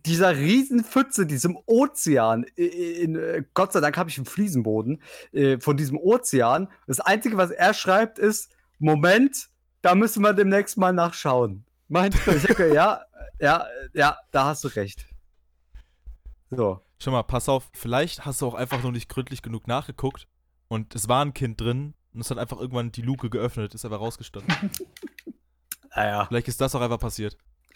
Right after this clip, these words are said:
Speaker 1: Ja, ich, vielleicht kam das Wasser auch, keine Ahnung,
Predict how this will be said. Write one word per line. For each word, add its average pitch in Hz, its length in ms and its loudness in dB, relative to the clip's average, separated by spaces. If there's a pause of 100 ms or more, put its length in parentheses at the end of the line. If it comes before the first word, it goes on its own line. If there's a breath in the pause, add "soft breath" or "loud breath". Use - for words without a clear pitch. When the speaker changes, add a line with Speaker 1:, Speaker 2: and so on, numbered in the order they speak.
(760 loud breath)
Speaker 1:
Ja, 117 400 0
ich, - 320 -12 (160)
vielleicht 120 400 -2
kam 135 160 0
das 117 160 -6
Wasser 135 300 0
auch, 131 260 -2
keine 123 240 2
Ahnung, 127 400 -2